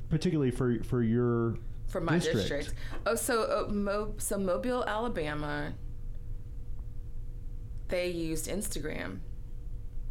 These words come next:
Speaker 2: Mobile, Alabama, as a part of what they were doing, they used, um, they used Instagram to kind of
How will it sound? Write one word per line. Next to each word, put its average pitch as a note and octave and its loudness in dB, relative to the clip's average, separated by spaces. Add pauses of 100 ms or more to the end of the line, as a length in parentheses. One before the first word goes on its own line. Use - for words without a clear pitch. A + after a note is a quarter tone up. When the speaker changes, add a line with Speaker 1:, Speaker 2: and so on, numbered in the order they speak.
(340)
Speaker 2:
Mobile, G#3 2
Alabama, F3 0
as D#3 -2
a - -4
part E3 -2
of D#3+ -2
what - -2
they D#3 0
were D#3+ 0
doing, D3+ -2
they D#3 0
used, D3+ -2
um, D3 -2 (840)
they E3+ 0
used F3+ 0
Instagram D#3+ -2
to D#3+ -2
kind D#3 -2
of D3 -2